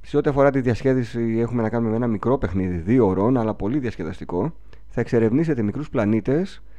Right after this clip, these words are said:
στυλ Mario Galaxy, νικώντας εχθρούς μέχρι να πάτε στο τέλος κάθε πίστας.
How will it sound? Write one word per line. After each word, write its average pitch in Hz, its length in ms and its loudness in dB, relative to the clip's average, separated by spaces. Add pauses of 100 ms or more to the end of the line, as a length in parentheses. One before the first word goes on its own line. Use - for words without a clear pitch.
(200)
στυλ 139 340 -2
Mario 123 220 2
Galaxy, 95 480 0 (460)
νικώντας 139 440 -2
εχθρούς 123 380 -2
μέχρι 151 260 -2
να 123 100 0
πάτε 151 200 -4
στο 139 120 -8
τέλος 160 240 -6
κάθε 151 220 -8
πίστας. - 500 -8